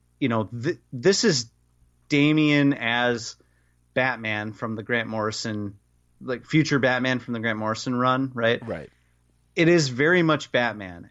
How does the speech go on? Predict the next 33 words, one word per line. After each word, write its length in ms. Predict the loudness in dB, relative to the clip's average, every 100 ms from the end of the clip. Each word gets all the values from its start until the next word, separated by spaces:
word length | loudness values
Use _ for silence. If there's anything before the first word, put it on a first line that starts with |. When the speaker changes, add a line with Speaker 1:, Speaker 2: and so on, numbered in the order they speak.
| _
Speaker 1:
and 260 | -4 -2 -4
they 140 | 0 2
make 260 | 2 2
no 220 | 2 2
bones 400 | 4 2 2 0
about 240 | 0 -2 -2
the 80 | -6
fact 360 | -2 -2 -2
that 240 | -6 -6 _
Damian 400 | -2 0 0 -2
is 120 | -6
taking 400 | -4 -4 -2 -2
up 200 | -2 -2
the 100 | -6
Batman 540 | -2 0 0 -2 -2
mantle 460 | 0 -2 -2 -4 -6
and 200 | -6 -10
holding 420 | -4 -2 0 -2
to 140 | -4 -2
all 200 | 2 2
the 100 | 2
Batman 560 | 0 0 0 -2 -2
ideals. 720 | -2 -4 -4 -4 -4 -4 -8 -14 -18 -20 -20 _
And 240 | 0 0 4
yet, 400 | 4 4 0 -4 _ _ -8
there's 260 | -6 -6 -14 _ _ _ _ _ _ _ _ -8
many 400 | -2 2 2 -2
things 480 | 0 2 2 0 -2
within 340 | -4 0 0
the 60 | 0
story 460 | 0 2 4 4
that 180 | 2 -2
highlight 560 | -2 0 2 0 -2